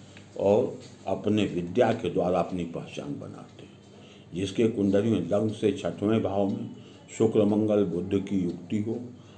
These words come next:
ऐसे लोग अनचाहे में शत्रु पैदा होते हैं। ऐसे लोग बेकारण का उलझनों में रहते हैं, इससे दूर भी हटना चाहते हैं। एक विवाद के बाद दूसरा, तीसरा आते रहता है।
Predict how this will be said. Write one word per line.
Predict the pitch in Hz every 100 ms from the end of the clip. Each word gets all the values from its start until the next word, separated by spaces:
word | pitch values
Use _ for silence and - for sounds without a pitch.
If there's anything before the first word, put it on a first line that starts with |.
| -
ऐसे | - 98 - 87
लोग | 78 73 76 - - - - - - - - - - -
अनचाहे | 110 113 113 95 98 117
में | 120 107
शत्रु | 107 - 120
पैदा | 101 98 98 98
होते | 98 98 98 95
हैं। | 98 98 - - - -
ऐसे | - 107 113
लोग | 110 90
बेकारण | 95 98 - 90 101 120 117
का | 107 107 - - - -
उलझनों | 107 101 110 110
में | 107 98
रहते | 90 90 95
हैं, | 87 85 - - - - -
इससे | 104 - 95
दूर | 78 104 120
भी | 123 120
हटना | 90 - 107 98
चाहते | 98 87 90 101
हैं। | 95 98
एक | 98 101
विवाद | 87 92 92 90 85
के | 87
बाद | 78 82 87
दूसरा, | 82 85 104 90
तीसरा | - 85 - 95
आते | - - 78 -
रहता | - - - -
है। | -